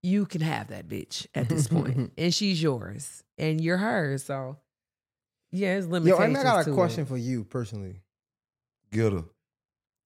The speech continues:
Speaker 1: Why get me?
Speaker 2: I got a personal question for you.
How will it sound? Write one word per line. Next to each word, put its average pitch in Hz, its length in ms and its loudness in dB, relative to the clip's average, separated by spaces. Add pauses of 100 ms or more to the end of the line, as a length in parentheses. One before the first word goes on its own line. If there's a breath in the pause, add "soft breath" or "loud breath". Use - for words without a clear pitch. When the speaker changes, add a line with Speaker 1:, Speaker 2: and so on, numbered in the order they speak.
(440)
Speaker 1:
Why 659 340 4
get 523 200 2 (280)
me? 233 160 0
Speaker 2:
I 214 80 6
got 214 220 2
a - 40 -10
personal 190 320 -2
question 147 280 -2
for 120 100 -8
you. 104 180 -8